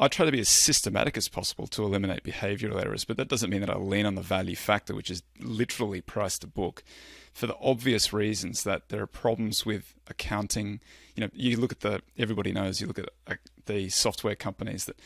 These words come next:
they just deal with, um, you know, they tend to, th-, they tend to expense their capital, um, that they, they invest into, because it's all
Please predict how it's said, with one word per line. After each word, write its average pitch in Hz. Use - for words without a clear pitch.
they 104
just -
deal 104
with, 98
um, 92
you -
know, 95
they 98
tend 110
to, 107
th-, -
they 104
tend -
to 101
expense -
their 98
capital, 98
um, 92
that -
they, 98
they 104
invest 104
into, 98
because -
it's 101
all 98